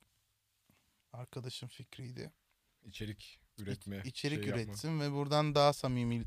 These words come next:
Speaker 1: y-, yanıtlarız diye. İşte hikayede hemen
Speaker 2: Aynen, aynen.
Speaker 1: paylaşalım,
Speaker 2: <laughs>
Speaker 1: kaybolmasın diye. Niye bozuyorsun ki? Ne güzel kıvırmıştım.
Speaker 2: Vallahi çok iyiydi.
Speaker 1: Abi, devamlı yapıyorsunuz böyle. Ben topluyorum, ondan sonra <laughs> "Evet, evet, öyle, öyle." falan yapıyorsunuz.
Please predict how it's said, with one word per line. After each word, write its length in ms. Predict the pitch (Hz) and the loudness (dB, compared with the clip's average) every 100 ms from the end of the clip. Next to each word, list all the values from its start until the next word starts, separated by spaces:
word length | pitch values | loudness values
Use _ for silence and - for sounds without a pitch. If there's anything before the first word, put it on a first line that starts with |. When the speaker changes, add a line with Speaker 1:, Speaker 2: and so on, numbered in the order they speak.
| - | -6
Speaker 1:
y-, 140 | 120 120 - | -6 -6 -2
yanıtlarız 680 | 123 123 117 - 120 113 104 | 0 2 0 -2 -4 -4 -6
diye. 200 | 113 120 | -10 -12
İşte 440 | - - 135 117 | -14 -14 -12 -10
hikayede 480 | 127 - 131 127 127 | -4 6 6 6 4
hemen 100 | 135 | 8
Speaker 2:
Aynen, 220 | 185 190 180 | 8 10 10
aynen. 320 | 185 170 117 - - | 10 8 4 -2 6
Speaker 1:
paylaşalım, 580 | 139 135 131 143 135 135 - 143 | 8 8 4 4 4 2 0 -2
Speaker 2:
<laughs> 280 | - 139 - | -2 -4 6
Speaker 1:
kaybolmasın 760 | 135 127 135 131 117 - 117 | 6 8 4 2 0 -2 -4
diye. 160 | 123 143 | -2 -2
Niye 240 | 196 208 | -2 0
bozuyorsun 340 | 165 190 269 294 | 0 0 -2 -2
ki? 140 | 151 | 0
Ne 100 | 156 | 0
güzel 260 | 147 147 135 | 2 2 2
kıvırmıştım. 680 | - 131 120 117 - - 151 - | 0 -2 0 -2 -4 -6 -10 0
Speaker 2:
Vallahi 320 | 113 131 127 | 4 6 6
çok 220 | 123 117 117 | 4 -2 -2
iyiydi. 260 | 104 92 - _ - _ | -2 -4 -8 _ -20 _
Speaker 1:
Abi, 280 | 127 160 165 147 139 151 | -6 -6 -6 -8 -10 2
devamlı 380 | 208 220 214 208 | 6 10 10 8
yapıyorsunuz 600 | 208 - 233 143 165 135 | 2 0 -2 0 0 2
böyle. 240 | 127 123 110 | 4 4 4
Ben 180 | 202 | 2
topluyorum, 540 | 202 202 - 220 196 208 | 4 2 4 8 8 10
ondan 340 | 202 208 196 | 10 12 10
sonra 480 | 202 - 180 202 - - | 10 4 6 6 6 0
<laughs> 140 | - - | -10 6
"Evet, 220 | 254 269 | 8 12
evet, 200 | 285 269 | 12 12
öyle, 220 | 254 254 | 10 12
öyle." 260 | 233 240 196 | 12 12 12
falan 260 | 190 190 190 | 10 8 8
yapıyorsunuz. 560 | 160 139 127 170 170 | 6 0 -2 -2 -2